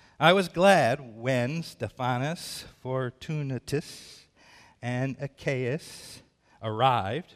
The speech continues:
because they have supplied what was lacking from you, for they refreshed my spirit and yours also.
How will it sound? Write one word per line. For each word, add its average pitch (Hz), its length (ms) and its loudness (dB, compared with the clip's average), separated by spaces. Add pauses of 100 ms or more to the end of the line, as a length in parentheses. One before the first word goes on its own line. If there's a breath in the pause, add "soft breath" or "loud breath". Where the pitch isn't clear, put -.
because 127 480 0
they 143 360 2
have 123 380 2
supplied 131 760 0
what 123 180 -6
was 113 180 -6
lacking 123 540 2
from 156 400 -6
you, 101 220 -12 (640 loud breath)
for 151 220 4
they 165 200 8
refreshed 175 680 2
my 170 180 0
spirit 170 600 0
and 165 200 2
yours 185 320 6
also. 196 460 2